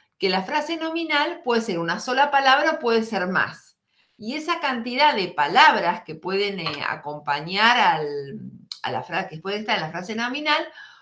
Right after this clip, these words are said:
puede ser que todas estén premodificando a la, a un sustantivo o que tenga, o que algunas estén antes del sustantivo, o sea, lo estén premodificando, y otras estén después,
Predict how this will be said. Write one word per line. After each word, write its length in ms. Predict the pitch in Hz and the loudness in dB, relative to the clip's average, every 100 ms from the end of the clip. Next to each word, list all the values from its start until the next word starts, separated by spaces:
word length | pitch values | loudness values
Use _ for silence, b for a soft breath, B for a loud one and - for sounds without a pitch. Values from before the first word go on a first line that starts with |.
| _ | _
puede 260 | 277 302 302 | -4 -4 -2
ser 260 | 294 214 | -2 -2
que 200 | 185 214 - | -2 -6 -2
todas 360 | 392 415 - | 2 2 0
estén 500 | 277 - 294 262 233 | -8 -8 -6 -6 -8
premodificando 1000 | - 370 440 403 302 254 262 330 339 311 | -4 -2 -2 -4 -6 -8 -4 -2 0 0
a 40 | |
la, 260 | 208 190 - | -2 -4 -4
a 340 | - 147 143 160 | 0 2 2 0
un 160 | 208 | -4
sustantivo 640 | 214 226 269 285 311 302 339 | -6 -6 -4 -4 -4 -2 -2
o 340 | 359 - 320 | -2 -2 -2
que 140 | 302 302 | -2 -4
tenga, 600 | 330 269 208 160 135 - _ _ _ _ _ _ | -2 -2 -2 -2 -4 -10 _ _ _ _ _ _
o 200 | - 196 | -4 -2
que 80 | 190 | 2
algunas 580 | 202 294 359 247 151 - - | 2 2 0 2 0 -4 -12
estén 340 | 160 247 240 | -10 -4 4
antes 420 | 294 320 226 185 | 4 4 -2 -4
del 140 | 175 165 | -4 -6
sustantivo, 580 | 165 170 165 180 180 | -8 -6 -6 -6 -6
o 40 | 135 | -6
sea, 180 | - 147 | -4 -6
lo 60 | |
estén 240 | - 196 202 | -6 -8 -4
premodificando, 920 | 226 233 247 262 - - 320 311 349 | -2 -2 -2 -6 -10 -2 0 0 -6
y 160 | 254 311 | -6 -6
otras 260 | 320 302 | -4 -4
estén 320 | 269 302 311 | -4 -8 -10
después, 640 | 311 277 - 330 294 294 | -8 -10 -4 -2 -2 -4